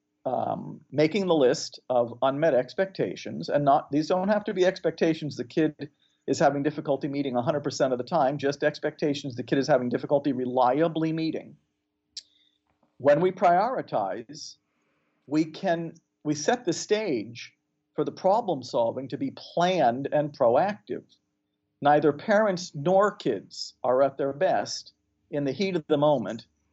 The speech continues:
when a highly predictable conflict has erupted yet again. That's a bad time for solving problems. But more importantly than that,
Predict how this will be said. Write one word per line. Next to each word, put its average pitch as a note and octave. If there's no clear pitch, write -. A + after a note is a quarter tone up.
when D3
a C#3
highly A#3+
predictable D3+
conflict -
has D3+
erupted D3
yet D3
again. D#3
That's G3+
a D#3+
bad D3
time E3
for D#3
solving C#3
problems. F3
But C#3
more F3+
importantly F3
than B2
that, F#3